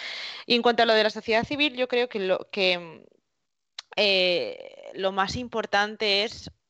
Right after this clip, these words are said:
eh, estuve en una conferencia hace un mes, eh, de un académico que se llama Jason Hickels, que defiende el tema del decrecimiento, y... a mí,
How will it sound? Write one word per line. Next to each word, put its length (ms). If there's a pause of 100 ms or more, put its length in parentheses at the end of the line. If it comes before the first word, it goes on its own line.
(220)
eh, 140
estuve 320
en 60
una 160
conferencia 560
hace 180
un 80
mes, 400
eh, 400
de 180
un 420
académico 520
que 80
se 100
llama 240
Jason 420
Hickels, 520
que 260
defiende 360
el 140
tema 280
del 80
decrecimiento, 720 (1200)
y... 760 (520)
a 140
mí, 140